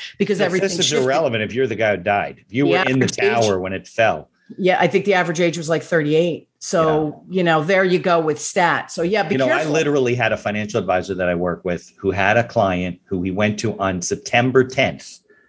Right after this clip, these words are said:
Speaker 2: and his insurance was lapsing. And he said, "Listen, give me a check. Uh, let me hold it for a couple of days," 'cause he had a few days of grace. And and we'll put the insurance, and you just think about it. And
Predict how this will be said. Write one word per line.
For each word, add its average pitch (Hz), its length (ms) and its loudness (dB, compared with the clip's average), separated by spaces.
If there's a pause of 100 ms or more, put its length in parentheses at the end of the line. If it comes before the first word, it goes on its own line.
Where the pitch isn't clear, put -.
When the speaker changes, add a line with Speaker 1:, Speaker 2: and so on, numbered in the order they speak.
(120)
Speaker 2:
and 104 80 0
his 98 160 0
insurance 120 480 -2
was 104 140 -4
lapsing. 92 560 0
And 92 180 -4
he 95 100 -2
said, 95 220 0
"Listen, 92 340 0 (600)
give 135 120 2
me 175 140 0
a 139 40 0
check. - 500 -4 (680)
Uh, 175 100 0
let 190 140 2
me 196 60 4
hold 135 300 2
it 101 100 -4
for 92 120 -6
a - 40 -8
couple - 260 -8
of 78 80 -10
days," 78 440 -10 (520)
'cause 104 120 -2
he 113 80 2
had 120 180 2
a - 20 -4
few 98 200 -2
days 82 320 -2
of - 40 -16
grace. 80 440 -6 (440)
And 92 560 0 (640)
and 104 680 0
we'll 104 200 2
put - 180 0
the 101 100 2
insurance, 92 380 -2
and 90 180 -2
you 87 80 -6
just 90 200 -8
think 98 160 -2
about 82 200 -2
it. 85 100 -6
And 90 220 -4